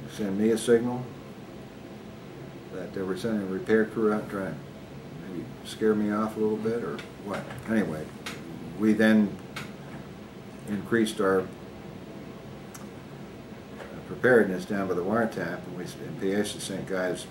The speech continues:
farther out left and right to shoot anyone who came down the trail where the wire came by. And we made a decision then to arm the guys with captured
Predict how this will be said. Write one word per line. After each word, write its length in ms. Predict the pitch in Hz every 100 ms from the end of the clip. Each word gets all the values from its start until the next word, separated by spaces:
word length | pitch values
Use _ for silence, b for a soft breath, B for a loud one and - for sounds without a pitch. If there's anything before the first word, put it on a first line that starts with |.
| - -
farther 320 | 101 90 92
out 200 | 92 92
left 220 | 90 -
and 100 | 82
right 240 | 87 98 - -
to 160 | 80 73 - - - - - - -
shoot 360 | - 127 117 - - - - 98
anyone 360 | 104 98 95
who 120 | 90 87
came 280 | 107 98
down 280 | 92 92 90
the 60 | 85
trail 360 | - 127 87 80
where 140 | 82 82
the 120 | 78 67 90
wire 220 | 92 80 -
came 220 | 87 82
by. 240 | 104 92 85 - B B B - - - - 92
And 560 | 92 90 87 87 80 71 - - 95
we 60 |
made 240 | 101 107 110
a 80 | 107
decision 580 | 101 98 107 95 98
then 300 | 95 104 104 92
to 100 | 95
arm 420 | 92 98 98 95 - - -
the 80 | 90
guys 460 | 90 92 90 90 -
with 200 | 82 -
captured 460 | 95 87 - 85